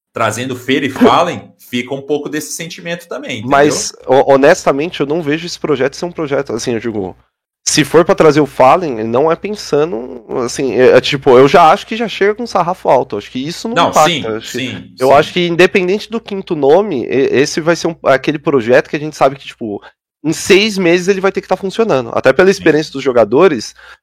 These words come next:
Speaker 2: a gente sabe que em seis meses ele vai ter que ser funcional ou vai acabar mudando de novo, assim, acho que o, o ponto que a gente pode pensar de não trazer um, um Fer seria possivelmente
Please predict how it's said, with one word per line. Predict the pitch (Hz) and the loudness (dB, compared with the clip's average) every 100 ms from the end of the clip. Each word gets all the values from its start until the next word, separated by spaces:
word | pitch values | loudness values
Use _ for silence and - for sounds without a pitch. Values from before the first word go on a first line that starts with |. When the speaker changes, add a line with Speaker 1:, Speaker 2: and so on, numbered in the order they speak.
| - | -12
Speaker 2:
a | |
gente | 113 127 | -10 -2
sabe | 139 147 | 0 0
que | 156 | -2
em | 135 | -8
seis | - 143 160 | -4 -4 -2
meses | 139 143 | -2 -4
ele | 156 | -2
vai | 165 | -6
ter | - 165 | -6 -8
que | - | -8
ser | - 156 | -4 -4
funcional | 175 180 190 165 151 180 - | -4 0 4 6 6 4 4
ou | 180 185 214 254 _ - _ _ _ | 6 8 6 2 _ -20 _ _ _
vai | 214 | 0
acabar | 233 233 214 | 2 4 2
mudando | 220 208 208 | 2 2 0
de | 214 | 0
novo, | 220 170 147 | 0 2 2
assim, | 147 143 | -2 2
acho | 139 - | 2 2
que | 175 | -4
o, | 151 | -4
o | 135 | -2
ponto | 170 185 | -4 -2
que | 180 | -4
a | |
gente | 175 | -4
pode | - 156 | -4 -4
pensar | 147 131 127 113 | -6 -4 -2 -4
de | 110 107 95 _ - | -8 -12 -14 _ -16
não | 107 117 147 | -4 -2 -2
trazer | 120 110 95 113 120 104 | 2 0 2 0 0 0
um, | 95 _ _ - - | -6 _ _ -18 -12
um | 95 | -12
Fer | - 143 151 98 - - | -6 2 4 2 -4 -18
seria | - 131 143 139 110 - | -4 2 4 4 -2 -8
possivelmente | - 143 160 156 151 175 175 165 | -10 -6 0 0 0 -4 -6 -8